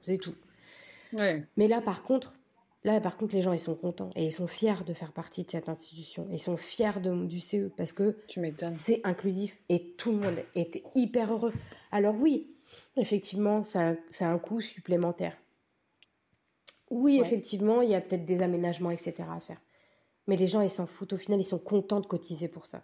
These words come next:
Speaker 1: Ils sont contents de
Speaker 2: Exactement.
Speaker 1: cotiser
Speaker 2: Mm.
Speaker 1: et, et que, parce que, parce que c'est une valeur, en fait.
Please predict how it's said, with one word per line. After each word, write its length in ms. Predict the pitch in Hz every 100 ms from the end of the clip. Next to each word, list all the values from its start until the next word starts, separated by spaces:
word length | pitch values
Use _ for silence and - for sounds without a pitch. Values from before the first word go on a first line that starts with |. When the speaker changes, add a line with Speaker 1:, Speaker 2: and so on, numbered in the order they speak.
| -
Speaker 1:
Ils 100 | 175
sont 140 | 190
contents 480 | 180 - 285 285 269
de 140 | 240
Speaker 2:
Exactement. 240 | 196 185 285 202 233 202
Speaker 1:
cotiser 220 | 196 277 - - _ _ _ _ -
Speaker 2:
Mm. 120 | 185 147 _ _ _ _ _ -
Speaker 1:
et, 60 | 190 226
et 60 | -
que, 260 | 220 - - -
parce 160 | 208 -
que, 180 | 208
parce 260 | 180 180 165
que 120 | -
c'est 220 | 170 -
une 180 | 175 165
valeur, 340 | 160 170 208 175
en 80 |
fait. 380 | 165 175 - _